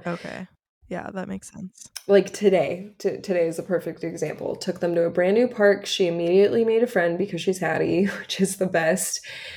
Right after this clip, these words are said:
Speaker 2: And, uh, she was, she had her jacket and, um, like, long pants on, so couldn't see her devices. And she's just talking with this little boy. And they exchange names, whatever.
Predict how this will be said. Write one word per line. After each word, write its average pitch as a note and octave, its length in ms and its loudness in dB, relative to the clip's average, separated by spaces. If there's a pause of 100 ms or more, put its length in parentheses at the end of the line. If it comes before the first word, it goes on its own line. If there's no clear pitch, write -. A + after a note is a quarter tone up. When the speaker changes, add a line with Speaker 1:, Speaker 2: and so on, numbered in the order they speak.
(200)
Speaker 2:
And, F3+ 360 6
uh, E3+ 640 2
she - 200 2
was, F#3 420 2 (120)
she - 140 4
had E3+ 120 6
her F3 100 6
jacket E3 720 0
and, F#3 500 -2 (580)
um, F#3+ 480 -2 (340)
like, F3 180 2
long E3 240 -2
pants E3+ 360 -4
on, F#3+ 200 -2
so F#3+ 300 -2 (380)
couldn't F#3 260 -2
see F3 120 -4
her C#3+ 100 2
devices. - 600 -2
And F#3 500 -2
she's G3 300 -2
just G#3 240 -2
talking F3 400 0
with F#3+ 140 -6
this F3+ 240 -4
little F3 180 4
boy. F3 360 0 (1120)
And F3+ 140 2
they F3 80 4
exchange F3 500 -2
names, E3 360 0
whatever. F3 460 2